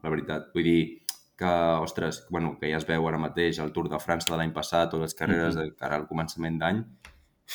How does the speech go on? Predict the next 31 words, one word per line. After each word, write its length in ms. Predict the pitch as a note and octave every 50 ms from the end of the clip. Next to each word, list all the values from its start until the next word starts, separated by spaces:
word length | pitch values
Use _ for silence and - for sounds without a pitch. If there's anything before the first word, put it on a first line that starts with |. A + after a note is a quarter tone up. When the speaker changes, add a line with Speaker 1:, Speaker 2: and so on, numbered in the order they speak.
| - - -
Speaker 1:
que 60 | E2+
el 120 | E2+ E2+
nivell 320 | E2+ D#2+ D#2+ D#2+ E2+ F2 F#2
és 140 | F#2 F#2 - -
com 220 | - F#2+ G2 F#2
que 120 | F#2+ F#2+ F2+
no 1160 | F2 F2 F2 F2 E2+ E2+ F2 F2 E2+ E2+ E2+ E2+ E2+ E2 E2 E2 E2 E2 E2 E2 E2+ F2 F2
Speaker 2:
Sí. 140 | F2 E2+ E2+ E2
Speaker 1:
s-, 180 | - - - F2+
no, 100 | F2+ F2
no 160 | F2+ F2+ F2+ F2
s'atura. 520 | - - - F2 - - F#2 G2+ A2+ F2+
O 60 | - -
sigui, 180 | - E2+ F2 E2+
és 100 | E2 -
que 120 | - F#2
es 80 | F2+ -
va 120 | F2 F2 -
pujant, 320 | F#2+ F#2 F#2 F#2 F#2 F#2+ F#2+
es 80 | F#2 F#2+
va 80 | F2+ -
pujant 380 | G2 F#2 F2+ F#2 F#2+ G#2+ G#2+ G2+
i 80 | F2+ E2+
dius, 180 | F2 E2+ E2 E2+
«Ostres, 280 | - - G#2 F#2+ E2 -
Speaker 2:
Mhm. 320 | F#2+ F#2 F#2+ F#2+ F2 D#2 -
Speaker 1:
aquesta 300 | - E2+ - - - F2
gent», 300 | - F#2 F#2 F#2+ G2 F#2+ - - - - _ _ _
perquè 240 | - - - E2 D#2
hi 60 | D#2+
ha 120 | D#2+ E2+